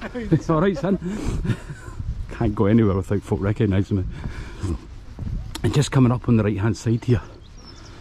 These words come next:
uh, you can see this little sign here, and it's telling us about the Lioness of Cramond. And basically it was a huge rock. It's now in, um, the Museum of Edinburgh,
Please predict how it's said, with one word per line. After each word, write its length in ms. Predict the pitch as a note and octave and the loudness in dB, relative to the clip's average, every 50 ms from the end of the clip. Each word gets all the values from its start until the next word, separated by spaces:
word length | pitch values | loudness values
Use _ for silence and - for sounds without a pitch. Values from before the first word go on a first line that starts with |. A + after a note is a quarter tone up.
| - - - - - - G2 | -16 -16 -16 -16 -12 -6 -2
uh, 140 | G#2 G#2 G2+ | 0 2 2
you 200 | G#2 A2+ G#2 G2+ | 2 2 2 0
can 200 | - - G#2+ G2+ | 2 0 0 0
see 360 | - - - D#3 C#3 A#2+ G2+ - - - - - - - - - - - - - - - - - - - - - - - - - - - - - - - - - - - - - | 2 4 4 6 6 4 2 -2 -8 -16 -18 -20 -20 -20 -18 -18 -16 -12 -12 -12 -12 -12 -16 -16 -16 -18 -18 -18 -16 -18 -18 -18 -18 -20 -20 -20 -18 -18 -18 -16 -16 -16 -8 -4
this 200 | A2+ G#2+ - - | -4 -4 0 2
little 200 | A#2+ B2 D2 F#2 | 0 2 2 -2
sign 320 | - - - B2+ C3+ D3 | -4 -4 0 4 4 4
here, 140 | C3+ A2 A2+ | 4 4 2
and 80 | F#2+ G2+ | 0 0
it's 120 | - - | -4 -4
telling 280 | - - D3 D3+ D#3+ D#3 | -2 0 2 4 4 4
us 140 | B2+ - - | 4 0 -2
about 200 | G#2 A2 A2 - | -4 -4 -4 -4
the 80 | G2+ | -4
Lioness 600 | F#2+ G2+ A#2 C3+ C#3+ C3 A2+ A#2 - G#2+ - - | -4 -2 -2 0 0 2 2 2 2 0 -2 -4
of 120 | G#2+ F2+ - | -8 -8 -8
Cramond. 480 | - - B2 C3 C#3 B2+ G2 - - - - - - - - - - - - - - - - - - | -6 -2 2 4 4 4 4 0 -6 -14 -20 -20 -20 -18 -18 -16 -16 -16 -18 -18 -18 -20 -18 -6 -2
And 400 | G#2 A2 A2 A2 A2+ A2 F#2+ - | 0 2 4 4 4 4 2 0
basically 440 | - D3 D3+ - D#3+ - - B2+ A#2 | -2 -2 0 0 -2 0 0 0 0
it 100 | G#2 - | 0 0
was 140 | F#2+ A2+ G2+ | -2 -2 0
a 300 | G2+ G#2+ A2 G#2 G2+ F2 - - - - - - - - - - - - - - - | 2 2 2 2 0 -2 -4 -10 -14 -16 -18 -18 -20 -20 -20 -20 -20 -20 -20 -20 -8
huge 280 | - - G#3+ G#3 E3 A2+ | 2 4 6 6 6 4
rock. 360 | A2 C#3+ E3 D3+ A2 - - | 2 2 2 2 0 -4 -8
It's 180 | - - - | -10 -4 0
now 200 | E3 E3+ E3+ F3 | 2 4 6 6
in, 140 | D#3+ C#3 B2+ | 6 4 4
um, 480 | A#2+ A2+ A2+ A2 A2 G#2+ G#2 F#2+ F2 - - - - - - - - | 4 2 2 4 4 4 2 2 -2 -6 -12 -16 -16 -16 -14 -8 -4
the 100 | G#2+ A2+ | -2 2
Museum 380 | A2 A2+ A2+ G#2 A2+ C#3 A#2+ G#2 | 4 4 4 4 4 4 4 2
of 100 | F#2+ - | 2 0
Edinburgh, 320 | B2+ B2+ C#3 A2 F#2 - | 0 2 2 0 0 -2